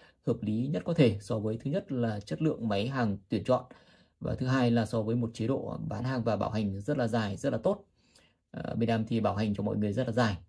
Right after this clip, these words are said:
ờ, trong, ờ, mười hai tháng. Khoảng thời gian này thì cũng, ờ, tương đương với mức bảo hành của một cây máy mới. Và ngoài bảo hành về máy thì bên em còn bảo hành cho mọi người về pin. Ờ,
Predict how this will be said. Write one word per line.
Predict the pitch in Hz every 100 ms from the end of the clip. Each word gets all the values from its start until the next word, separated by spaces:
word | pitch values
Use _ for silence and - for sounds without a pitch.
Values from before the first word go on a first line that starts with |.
| _ _ -
ờ, | 135
trong, | 143 107 104
ờ, | 104
mười | 117 104
hai | 98
tháng. | 92 107 226 -
Khoảng | - 107 90
thời | 113
gian | 110 117
này | 123 120 101
thì | 117 104
cũng, | 110 131
ờ, | 135 123 - - - 165 -
tương | 135
đương | 135 131 117
với | 113 120
mức | 156 -
bảo | 110
hành | 113 107
của | - - - -
một | 110 104
cây | 113 104
máy | 104 107
mới. | 117 160 - _ - - _
Và | - 123 117 110 107 117 110 110 -
ngoài | 139 151
bảo | 113 107
hành | 127 120
về | 123
máy | 107 107 107 123
thì | 147 120
bên | 110 113
em | 113
còn | 123 110 104
bảo | 95
hành | 107 104
cho | 104
mọi | 113
người | 113 107
về | 104 -
pin. | 139 127 - _ - _ _
Ờ, | - - - 117